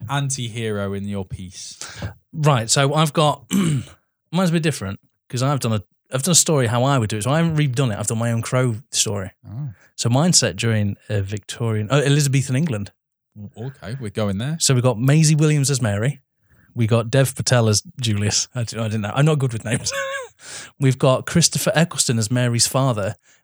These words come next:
Speaker 2: We've got Sir Ian McKellen as John Bonesworth. <laughs> And then as henchman, I've got, like, Vin Diesel. <laughs>
Speaker 1: Oh, right, okay. So, I've, all right. So, so who's your Avenger? The
Speaker 2: Well,
Speaker 1: person
Speaker 2: the,
Speaker 1: who's come
Speaker 2: well, this is what the thing is. The storyline's supposed to, you're supposed to think it's Dev Patel,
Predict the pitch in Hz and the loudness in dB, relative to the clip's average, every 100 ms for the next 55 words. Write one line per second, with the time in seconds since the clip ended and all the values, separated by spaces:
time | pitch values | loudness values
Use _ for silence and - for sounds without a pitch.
0 | 127 - 131 - 147 156 160 160 143 190 | -6 0 4 6 6 4 4 4 4 4
1 | 170 117 120 120 - 165 160 139 123 160 | 4 4 2 0 2 2 4 2 2 2
2 | 151 127 110 113 - - - - _ - | 2 0 -2 -4 -6 -12 -18 -18 _ -18
3 | - - - - 202 - - 254 214 165 | -16 -12 -12 -8 -6 -6 -6 -6 -4 -6
4 | 131 131 165 117 120 - - 139 - - | -4 2 4 4 2 -2 0 0 0 2
5 | 160 139 104 107 - 110 113 98 110 104 | 4 4 0 -2 -2 -2 0 2 2 2
6 | 101 - 123 120 117 113 104 - - - | -2 -4 0 0 0 0 -4 -8 -16 -18
7 | - 135 - - 175 170 185 - 135 117 | -8 -4 -4 -2 0 4 2 2 -4 -4
8 | 156 156 - 151 117 - 139 131 - - | -2 -2 -4 -4 -4 -4 -4 -6 -10 -16
9 | - - _ _ _ - 123 190 170 180 | -18 -20 _ _ _ -8 -2 -2 -2 -2
10 | 175 156 143 143 120 98 80 - - 110 | 0 0 0 0 -2 -6 -8 -10 -4 4
11 | 170 175 117 104 160 160 180 180 160 131 | 6 6 2 -6 0 2 4 4 2 2
12 | - 180 107 - - 185 127 107 - 127 | 2 2 2 2 4 4 4 2 0 0
13 | - 113 110 151 135 104 104 101 104 110 | 0 0 0 0 0 -2 -6 -6 -2 0
14 | 101 107 - 135 98 | 0 -4 0 2 0